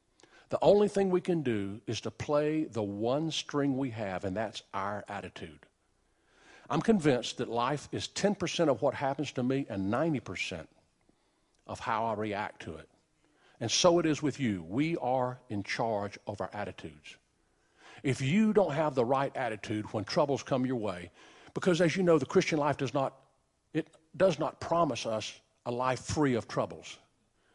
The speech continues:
It promises us a spirit to go with us, to help us to get through whatever is there and overcome. Athletes have winning attitudes.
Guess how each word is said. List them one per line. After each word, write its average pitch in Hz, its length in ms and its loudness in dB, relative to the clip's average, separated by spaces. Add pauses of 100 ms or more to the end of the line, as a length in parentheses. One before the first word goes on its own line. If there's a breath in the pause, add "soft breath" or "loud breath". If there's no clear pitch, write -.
(300 soft breath)
It - 140 -4
promises 180 560 2
us 131 340 -2 (440)
a - 40 -2
spirit 113 540 2 (400 soft breath)
to 120 100 -4
go 110 220 4
with 151 180 4
us, 95 280 -4
to - 100 -6
help 185 320 0
us 107 200 -2
to 131 120 -2
get 135 380 -2
through 196 340 6
whatever 156 580 2
is 143 280 -2
there 101 320 -2 (260 loud breath)
and 123 220 -4
overcome. 113 600 -4 (960 loud breath)
Athletes 170 460 2
have 156 200 -2
winning 139 280 4
attitudes. 98 640 -4